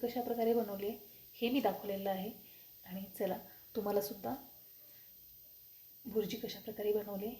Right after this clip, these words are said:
हे पाहायचं असेल तर व्हिडिओ शेवटपर्यंत पहा. नमस्कार, आज आपण अंडा भुर्जी बनवणार आहोत. तर आपल्याला अंडा भुर्जी कशा प्रकारे बनवायची आहे आणि परत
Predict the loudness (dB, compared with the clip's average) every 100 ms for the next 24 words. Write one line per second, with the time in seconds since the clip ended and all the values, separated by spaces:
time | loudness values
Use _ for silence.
0 | -4 -4 -4 -6 -6 -4 -6 -6 -10 -20
1 | -20 -12 -6 0 0 0 -4 -4 -4 -4
2 | -4 -6 -10 -14 -20 -20 -20 -20 _ _
3 | _ _ _ _ _ -20 -20 -20 -20 -20
4 | -20 -20 -20 -20 -14 0 0 0 -6 -18
5 | -20 _ _ _ -20 _ _ _ _ _
6 | _ -8 0 0 2 4 4 4 2 2
7 | 2 2 2 -2 -8 -12 -16 _ _ -20
8 | -18 -6 -2 0 4 4 6 6 6 2
9 | 0 -2 0 0 0 2 0 -2 -8 -8
10 | -10 -12 _ _ _ -14 -8 -4 -2 -4